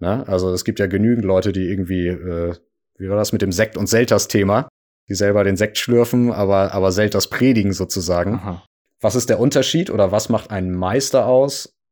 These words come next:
Speaker 1: Habe ich auch mit meinem Lehrer in Indien drüber gesprochen, denn ich bin ja, also da vielleicht noch mal kurze Schleife, nachdem ich aus Asien zurückkam und dann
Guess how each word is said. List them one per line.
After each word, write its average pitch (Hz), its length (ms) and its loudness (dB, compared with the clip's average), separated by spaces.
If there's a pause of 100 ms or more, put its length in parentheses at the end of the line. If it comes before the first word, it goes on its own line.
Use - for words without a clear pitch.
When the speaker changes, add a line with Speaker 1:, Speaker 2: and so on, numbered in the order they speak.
Speaker 1:
Habe 98 120 -6
ich 90 100 -8
auch 110 160 2
mit 107 160 0
meinem 98 320 0
Lehrer 104 340 2
in 92 60 0
Indien 120 340 2
drüber 90 280 -2
gesprochen, 107 600 -6
denn 90 160 -4
ich 90 120 -10
bin 98 140 -4
ja, 92 260 -4 (400)
also 82 120 -8
da 90 120 0
vielleicht 101 240 -2
noch 95 80 -2
mal 90 80 0
kurze - 280 -2
Schleife, 123 600 0
nachdem 101 320 -4
ich - 180 -6
aus - 320 -6
Asien 98 340 0
zurückkam 127 680 0
und 92 140 -4
dann 92 340 -4